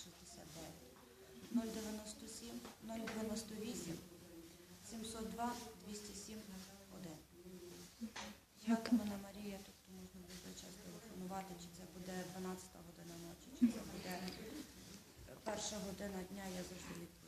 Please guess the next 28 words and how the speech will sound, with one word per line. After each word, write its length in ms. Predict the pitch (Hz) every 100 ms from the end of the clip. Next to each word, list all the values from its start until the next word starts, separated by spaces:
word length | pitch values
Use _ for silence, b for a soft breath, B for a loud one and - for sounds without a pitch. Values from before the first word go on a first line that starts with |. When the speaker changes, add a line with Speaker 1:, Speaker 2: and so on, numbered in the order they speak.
| 247
Speaker 2:
Марія, 300 | 240 240 233
наскільки 400 | 233 - 254 254
відомо, 480 | 240 208 262 277
що 220 | 277 - 226
ви 120 | 247
також 380 | 254 247 247 233
їздите 400 | 247 214 240 226
по 200 | - 233
районах, 500 | 226 214 214 214 233 -
також 460 | 226 - 233 - 220 - 202 208
просите 440 | - 247 240 214 220
людей, 260 | 220 220
щоб 240 | 220 226 202 B 302 269 214
вони 220 | 226 226
допомогли 680 | 214 226 220 220 220 233
якось, 420 | 233 214 220 - -
е, 340 | 208 208 214
нашим 400 | 214 220 226 208
бійцям. 560 | 208 208 208 233 247 247 B B
Також 420 | 247 247 262 - 233 208
є, 300 | 214 220 226 -
наскільки 880 | 226 220 220 - 220 226 220 220 214
знаю, 380 | 208 226 226 226
що 200 | - 214
і 300 | 214 - 220
ящики 520 | 240 247 - 226 233
якісь 280 | 220 - -
теж 320 | - 233 214